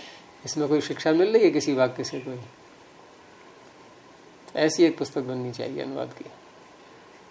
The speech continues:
शिक्षात्मक वाक्य। पढ़ते पढ़ते भी हम कुछ सिद्धांत की बातें भी जान रहे हों, नैतिक जीवन के कुछ मूल्य जिसमें भरे हुए हों,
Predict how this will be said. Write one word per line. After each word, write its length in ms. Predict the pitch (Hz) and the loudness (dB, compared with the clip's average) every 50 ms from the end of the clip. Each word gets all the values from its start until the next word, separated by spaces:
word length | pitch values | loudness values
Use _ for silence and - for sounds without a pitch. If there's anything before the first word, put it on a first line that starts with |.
| - - - - - - - - - - - - - - - - - - | -20 -20 -20 -20 -20 -20 -20 -20 -20 -20 -20 -20 -20 -20 -20 -20 -16 -10
शिक्षात्मक 760 | - - 170 151 - - - 156 156 156 156 - 185 185 - 131 | -2 2 2 2 4 8 8 10 10 8 8 6 6 6 6 6
वाक्य। 460 | 123 123 120 117 - - 110 98 95 - - - - - - - - - - - - - - - - - - - | 6 6 6 4 0 -8 -8 -8 -10 -12 -20 -20 -20 -20 -20 -20 -20 -20 -20 -20 -20 -20 -20 -20 -20 -20 -2 4
पढ़ते 320 | - 147 143 143 - 175 170 | 6 6 6 8 8 8 8
पढ़ते 360 | 170 165 147 143 131 160 160 | 10 8 8 8 8 8 6
भी 160 | 151 160 214 190 | 8 8 8 8
हम 220 | 165 180 175 160 139 | 10 8 8 8 6
कुछ 240 | 120 170 165 - 160 | 6 6 6 6 6
सिद्धांत 500 | 139 - - 139 127 120 147 170 180 170 | 4 4 4 2 4 6 8 8 8 8
की 120 | - 180 | 8 8
बातें 280 | 151 151 147 147 - 156 | 10 10 10 8 8 6
भी 60 | 151 143 | 6 6
जान 220 | 131 135 131 131 | 6 6 4 4
रहे 180 | 127 123 123 113 | 2 0 0 0
हों, 120 | 107 101 101 - - - - - - - - - - - - - - - - - - - - - - - - - - - - - - - - - - - - - - - - - - - - - 208 185 - - - - - - - - - - - - - - - - - - - - - - | -2 -6 -10 -14 -20 -20 -20 -20 -20 -20 -20 -20 -20 -20 -20 -20 -20 -20 -20 -20 -20 -20 -20 -20 -20 -20 -20 -20 -20 -20 -20 -20 -20 -20 -20 -20 -20 -20 -20 -20 -20 -20 -20 -20 -20 -20 -20 -20 -20 -20 -20 -20 -20 -20 -20 -20 -20 -20 -20 -20 -20 -20 -20 -20 -20 -20 -20 -20 -20 -20 -14 -4
नैतिक 480 | 135 131 143 147 143 170 160 - - - - 262 - - - - - - - - - - - - - - - | 2 6 6 8 10 8 8 6 4 -4 -12 -14 -14 -16 -16 -18 -20 -20 -20 -20 -20 -20 -20 -20 -18 -8 0
जीवन 320 | 127 143 156 151 156 151 131 | 6 8 8 10 10 8 8
के 120 | 147 139 | 6 4
कुछ 200 | 131 147 127 123 | 4 2 0 2
मूल्य 320 | 127 131 147 156 151 143 | 4 6 6 8 8 6
जिसमें 220 | 135 123 135 139 123 | 6 4 2 0 0
भरे 180 | 110 120 127 | 0 0 0
हुए 140 | 127 123 120 | 2 2 0
हों, 180 | 117 104 107 | 0 -4 -8